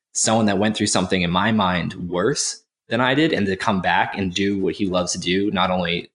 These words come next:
that, but win, you know, uh, those three aspects really transformed all that fear and, like, shock into motivation and fuel to get back to thinking about my vision for my life and to focus on that and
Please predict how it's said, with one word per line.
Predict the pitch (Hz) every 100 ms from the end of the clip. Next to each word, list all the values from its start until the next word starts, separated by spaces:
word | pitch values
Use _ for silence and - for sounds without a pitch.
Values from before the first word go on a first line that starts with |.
| -
that, | 92 95
but | 92 -
win, | 87 92 135 -
you | 101
know, | 127 139 - - -
uh, | 87 87 - - _
those | 101 92 107 117 135 -
three | 117 117 101
aspects | 90 95 - 87 - 90
really | 98 107 98
transformed | - 95 87 - 98 92
all | 87
that | - - -
fear | - 104 107 87 - - _ _ -
and, | 95 87
like, | 85
shock | - - 98 107 - 92
into | 92 92
motivation | 90 90 87 92 - 90
and | 82
fuel | - 104 101 82 - _
to | - 92
get | 104 -
back | 95 -
to | -
thinking | - 92 92
about | 90
my | 78 90
vision | 92 95 90
for | 95
my | 90
life | 85 78 -
and | 90
to | 87
focus | - 95 - -
on | - -
that | 82 -
and | 92 90